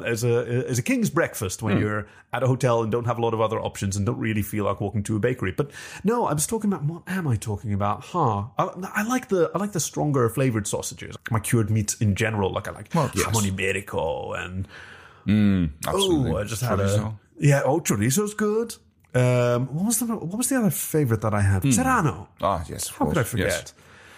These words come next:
Speaker 1: And, uh, uh, you know, sausages with a bit of garlic.
Speaker 2: Back to the Lord of Thunder.
Speaker 1: Yeah, we, uh, we open with the, the Thunderbird V tol craft,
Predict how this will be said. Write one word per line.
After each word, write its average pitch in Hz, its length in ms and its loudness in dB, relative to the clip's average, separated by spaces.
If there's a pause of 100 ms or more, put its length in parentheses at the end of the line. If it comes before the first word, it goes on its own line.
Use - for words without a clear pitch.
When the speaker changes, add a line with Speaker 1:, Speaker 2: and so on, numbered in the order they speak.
(260)
Speaker 1:
And, 113 320 2
uh, 110 40 4
uh, 104 680 4
you 120 140 -2
know, 135 100 0
sausages 123 340 -2
with 110 120 0
a - 20 -4
bit 107 100 2
of 101 80 0
garlic. 117 340 0
Speaker 2:
Back 180 220 -2
to 175 140 2
the 156 100 -2
Lord 151 240 0
of 147 80 -2
Thunder. 87 600 0
Speaker 1:
Yeah, 123 680 2
we, 156 480 2
uh, 143 200 2
we 151 280 -2
open 156 540 0 (180)
with 127 340 0
the, 113 380 0 (120)
the 120 160 0
Thunderbird 123 480 2
V 139 160 2
tol 104 260 0
craft, 101 480 -4